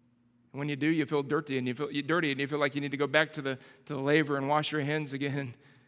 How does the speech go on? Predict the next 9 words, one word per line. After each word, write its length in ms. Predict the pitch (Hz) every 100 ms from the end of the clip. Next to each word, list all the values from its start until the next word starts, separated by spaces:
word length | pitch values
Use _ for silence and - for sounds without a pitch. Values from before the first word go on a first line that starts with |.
| _ _ _ _ _ _ _ _ _ _ _ _ _ _ _ _ -
be 140 | 151
renewed. 380 | 143 143 147 - 151 - _ _ _ _ _ _ _ _ _ _ _ _ _ _ _ _ _ _ -
Conviction 460 | 135 165 - 175
comes, 440 | 180 185 202 196 -
and 80 |
then 120 | 135 139
we 80 |
get 180 | 139 -
cleansed 600 | - 160 165 180 - -